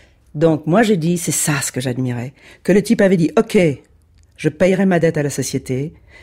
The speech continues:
j'ai fait mes trente années de prison, je me suis tue. » Moi, j'avais de l'admiration. Et moi, à ce moment-là, comme en France, on ne comprend rien à cette histoire de,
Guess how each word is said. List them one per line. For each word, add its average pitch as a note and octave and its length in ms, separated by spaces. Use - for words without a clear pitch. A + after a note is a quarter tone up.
j'ai - 120
fait - 140
mes B2+ 100
trente A#3 320
années E3+ 200
de E3+ 40
prison, C3+ 480
je C3+ 80
me C#3+ 100
suis - 220
tue. » - 480
Moi, D3+ 180
j'avais C3 140
de A#2 60
l'admiration. B2+ 500
Et C3 60
moi, F3+ 240
à A3+ 60
ce - 120
moment-là, D3+ 420
comme A#3+ 180
en G#3 80
France, G#3 380
on D3+ 60
ne C#3+ 60
comprend D3+ 340
rien G3 380
à - 80
cette - 260
histoire C3+ 340
de, - 80